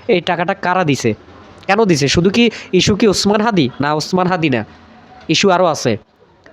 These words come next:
একটা বিষয় কইছিলাম কিছুদিন আগে যে নেক্সট টার্গেট হাসনাত আবদুল্লাহ,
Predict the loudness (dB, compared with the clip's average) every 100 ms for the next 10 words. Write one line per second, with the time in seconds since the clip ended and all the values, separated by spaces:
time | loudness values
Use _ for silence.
0 | -20 _ _ -20 -20 -8 -6 -2 -2 -2
1 | -8 -8 -4 0 0 0 -4 -4 0 2
2 | 2 2 0 2 0 0 0 2 2 0
3 | -2 -4 -2 0 0 -2 -6 -6 -6 -4
4 | -2 -2 0 2 2